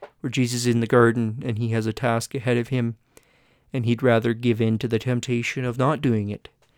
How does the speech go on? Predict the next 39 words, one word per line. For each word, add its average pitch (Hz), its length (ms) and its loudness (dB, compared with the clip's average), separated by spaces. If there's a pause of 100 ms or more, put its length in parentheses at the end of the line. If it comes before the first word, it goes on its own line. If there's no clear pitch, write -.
(200)
of 131 120 -2
not 120 260 2
taking 123 360 -4
a 104 80 -2
brutal 143 640 6 (100)
death. - 500 -2 (500)
But 131 140 -2
he 127 100 -2
goes 143 380 2
anyways. 139 460 0
He's 139 240 -2
obedient, 135 760 -4
and 123 120 -4
through 165 400 -4
that, 123 280 0 (340)
we 123 140 2
read 135 220 2
in 127 100 0
Colossians 139 800 -2 (440)
that 120 240 -8
this 147 260 -2
is 139 320 -6
how 131 240 -2
he 123 160 -6
triumphed 120 640 -2
over 117 440 -4 (380)
sin 117 540 -2 (480)
and 123 100 -4
death. 113 420 -4 (440)
This 131 220 -6
is, 113 100 -10 (220)
and 120 180 -8
go 123 140 -2
back 117 260 -2
to - 100 -6
our 110 80 -2
Christus 120 460 -6
Victor 123 400 -6
episode. 107 520 -8